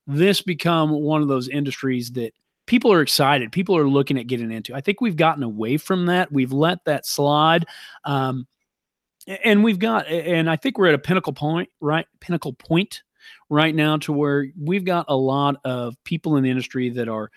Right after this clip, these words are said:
tenured and have a lot of value and information and knowledge. And we've got to get the younger people in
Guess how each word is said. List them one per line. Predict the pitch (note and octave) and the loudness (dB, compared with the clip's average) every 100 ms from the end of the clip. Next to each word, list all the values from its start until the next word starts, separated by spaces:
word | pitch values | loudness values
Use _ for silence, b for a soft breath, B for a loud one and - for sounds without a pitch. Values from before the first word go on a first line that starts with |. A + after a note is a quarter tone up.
| b b - | b b 0
tenured | D#3 D3+ B2+ A#2+ C#3+ | 2 4 4 2 0
and | B2+ | 0
have | C#3 D3+ | 2 4
a | C#3 C3+ | 4 4
lot | B2+ C3+ D#3 | 0 2 2
of | C#3 A#2 - | 2 -2 -10
value | B2+ B2+ C3 C#3+ C#3+ C3 A#2+ | -8 -2 0 2 2 0 -4
and | B2 - | -6 -2
information | D3+ - C#3 C3 B2+ C3 - A2+ | -2 2 2 2 0 -2 -4 -6
and | A2+ A2 B2+ | -8 -4 0
knowledge. | C#3 C3+ C#3+ C#3 A2+ G#2 B B B - | 4 4 4 2 0 -6 B B B -4
And | D3 | 0
we've | C#3+ C3 | 2 2
got | D3+ E3 E3 | 2 0 0
to | D3 | -4
get | C3+ C#3+ C#3+ | 0 -2 -2
the | B2+ | -2
younger | C3 C3+ C#3+ C3+ | 0 0 0 -2
people | C3 C#3 B2+ C3 - | -4 -4 -4 -6 -6
in | C#3+ C3 B2+ | -2 -2 -2